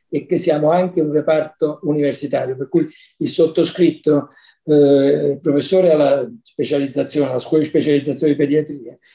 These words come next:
e noi abbiamo gli specializzandi che fanno a gara, c'è il direttore della specializzazione, il professore Perrotta, eh, ormai devono, eh,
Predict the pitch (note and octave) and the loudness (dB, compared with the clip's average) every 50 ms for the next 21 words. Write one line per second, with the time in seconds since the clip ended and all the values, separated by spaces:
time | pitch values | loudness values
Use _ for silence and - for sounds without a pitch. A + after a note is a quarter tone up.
0 | _ _ _ _ - D#3+ F#3 G#3+ G#3+ F#3+ D#3 D3+ D3+ D3 D#3+ E3 D#3 D3 D3 D3 | _ _ _ _ 0 2 2 4 4 4 2 2 0 0 0 0 0 0 -2 -4
1 | C#3 - _ _ _ _ _ E3 E3+ E3+ - - E3+ D#3+ - E3 D3 D#3 D3 D3+ | -6 -8 _ _ _ _ _ 0 0 0 0 0 -2 0 2 2 2 2 2 2
2 | G3+ - - E3+ D3+ D3 C#3 - - - - - - - G3 G3+ G3+ F#3+ F3 E3 | 2 2 2 2 0 -2 -2 -2 -2 -4 -4 -4 -2 0 2 2 2 2 2 0
3 | D#3+ D#3 D3+ D#3 F#3 F#3+ F#3+ E3+ D#3 C#3+ C#3 C3+ C#3 C#3 - E3 E3 E3+ E3 D3 | -2 -2 -2 0 0 0 2 0 -2 -2 -4 -6 -8 -10 -10 -6 -4 -4 -4 -2
4 | D3+ D3 D3+ D3 - - F#3 F3+ E3 - - - _ _ _ _ - D#3+ D#3+ D3 | 0 0 0 0 0 0 2 2 2 0 -2 -4 _ _ _ _ 0 0 2 2
5 | - - F3 - D#3+ D3 C#3+ C#3+ D#3 D3 - - E3+ F3 E3 C#3+ - - - C#3+ | 2 0 -2 0 0 0 0 0 0 -2 0 0 0 2 2 0 -2 -4 -8 -8
6 | C3+ C3+ B2+ - - D#3+ E3 E3+ D#3 D3 - - D3 C#3 D3 D3 C3+ B2 - - | -6 -6 -6 -2 0 2 2 2 2 2 0 0 -2 0 0 0 0 -2 -4 -8
7 | _ - D3 D3 - - - - - _ _ _ _ _ _ _ _ - F3+ E3 | _ -4 -4 -4 -4 -8 -20 -20 -20 _ _ _ _ _ _ _ _ -2 -2 0
8 | F3 E3+ F#3 E3+ - - - E3 E3+ F3 A3 A3+ A3+ F3+ F3 F3 F3 E3+ F3 E3+ | 0 0 -2 -4 -2 0 0 2 2 4 4 2 2 2 2 2 2 2 2 2
9 | D#3+ D#3+ D#3+ D#3+ - _ _ _ _ - E3+ E3+ | 2 0 0 -2 -8 _ _ _ _ -16 -16 -14